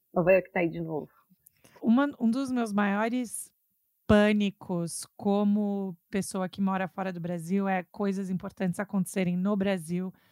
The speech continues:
Speaker 2: e eu não conseguir ter tempo suficiente de voltar,
Speaker 1: Foi.
Speaker 2: né? Eu já, eu já tive que, enfim, já, já voltei atrasada e não consegui pegar, né?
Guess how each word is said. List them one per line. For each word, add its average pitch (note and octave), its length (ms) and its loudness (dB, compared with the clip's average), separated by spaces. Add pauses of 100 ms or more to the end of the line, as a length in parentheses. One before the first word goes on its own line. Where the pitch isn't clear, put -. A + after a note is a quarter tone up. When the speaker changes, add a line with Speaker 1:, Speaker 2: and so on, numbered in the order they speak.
(200)
Speaker 2:
e G3 100 4
eu F#3 80 6
não F#3+ 200 4
conseguir F#3+ 340 -4
ter G3+ 160 0
tempo F#3+ 400 -2
suficiente - 500 -2
de F#3 120 -6
voltar, F3+ 520 -4 (280)
Speaker 1:
Foi. D#3 220 8
Speaker 2:
né? E3+ 340 4 (260)
Eu F#3+ 240 2
já, G3+ 200 2 (100)
eu F#3+ 80 -2
já G#3 140 0
tive G#3 680 0 (180)
que, F#3 440 0
enfim, G3 280 0
já, F#3+ 340 4
já F#3+ 340 2
voltei G3 400 2
atrasada F#3 580 -2
e F3+ 40 0
não F3+ 100 0
consegui F3+ 360 -4
pegar, F3 540 0
né? F3 340 0